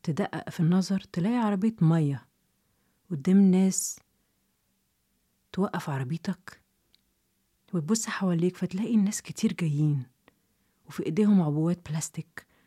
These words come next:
وعلب وأباريق وحلل. كل دول واقفين صفوف بما فيهم جيرانك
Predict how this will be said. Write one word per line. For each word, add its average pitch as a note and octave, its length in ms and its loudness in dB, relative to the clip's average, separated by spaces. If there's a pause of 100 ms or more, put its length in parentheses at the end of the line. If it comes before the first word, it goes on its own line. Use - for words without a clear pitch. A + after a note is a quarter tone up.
(260)
وعلب C#3+ 500 -2
وأباريق D3+ 520 -2 (320)
وحلل. D3 460 0 (1300)
كل A#3+ 260 4
دول A#3 160 4
واقفين G#3+ 360 2
صفوف - 680 -4 (680)
بما G3+ 200 8
فيهم A#3 320 10
جيرانك D#3 680 0